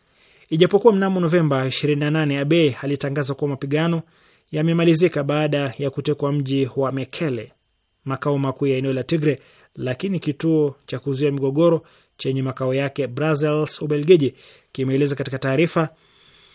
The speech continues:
kiliotoa mwezi Aprili kwamba mapigano yameendelea tena hivi karibuni kusini mwa eneo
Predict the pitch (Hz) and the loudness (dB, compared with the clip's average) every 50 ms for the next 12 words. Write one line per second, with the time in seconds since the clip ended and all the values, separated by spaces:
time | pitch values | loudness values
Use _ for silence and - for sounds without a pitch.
0 | _ _ _ _ - 131 127 131 131 131 - 147 135 139 131 120 135 127 - - | _ _ _ _ -4 -2 2 2 2 2 2 2 2 2 2 0 0 0 2 4
1 | 185 170 156 - 160 151 151 147 143 135 - - - - - - 143 151 170 180 | 4 4 4 2 0 0 0 0 -2 -2 -4 -8 -12 -10 -8 -4 0 2 2 2
2 | 185 185 180 165 _ _ _ _ _ _ _ _ - 131 123 120 123 123 123 127 | 2 0 -2 -4 _ _ _ _ _ _ _ _ -16 -14 -12 -10 -8 -6 -6 -4
3 | 127 131 131 139 147 143 139 139 135 127 - - _ _ _ _ _ _ _ _ | -2 0 2 2 2 2 2 0 -2 -6 -10 -18 _ _ _ _ _ _ _ _
4 | _ _ _ _ _ _ _ _ - 175 165 151 139 123 135 131 131 - 131 131 | _ _ _ _ _ _ _ _ 0 2 2 2 0 -2 -2 -4 -4 -4 -4 -2
5 | 139 151 151 139 127 - 135 - - 147 143 131 123 120 113 - - 127 123 123 | 2 2 2 0 0 -4 -4 -4 0 0 0 0 0 -4 -6 -8 -8 -6 -6 -6
6 | 117 113 117 123 127 123 120 117 | -6 -6 -4 -4 -4 -4 -4 -6